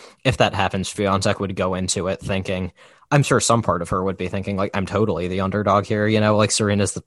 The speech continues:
the best ever. She's won all these titles. Um, like, how can I possibly be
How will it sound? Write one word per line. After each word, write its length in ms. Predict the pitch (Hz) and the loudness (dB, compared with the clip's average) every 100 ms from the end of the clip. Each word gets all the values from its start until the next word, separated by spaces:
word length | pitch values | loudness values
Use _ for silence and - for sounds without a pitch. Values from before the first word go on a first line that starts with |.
| - | -8
the 160 | 117 104 | -2 2
best 280 | 95 - | 2 2
ever. 320 | 98 104 104 98 - - - | 0 2 0 -2 -8 -20 -6
She's 240 | - 113 | 2 2
won 180 | 107 104 | 4 4
all 160 | 95 98 | 4 2
these 220 | 98 - | 0 0
titles. 680 | 107 104 101 98 101 - - - | 2 2 2 2 2 0 0 2
Um, 240 | 110 104 | 4 4
like, 160 | 120 113 | 2 2
how 160 | 110 101 | 4 4
can 140 | 104 | 4
I 80 | 92 | 2
possibly 520 | 101 92 92 - 92 | 2 2 0 -2 -2
be 360 | 87 87 90 | -2 -4 -4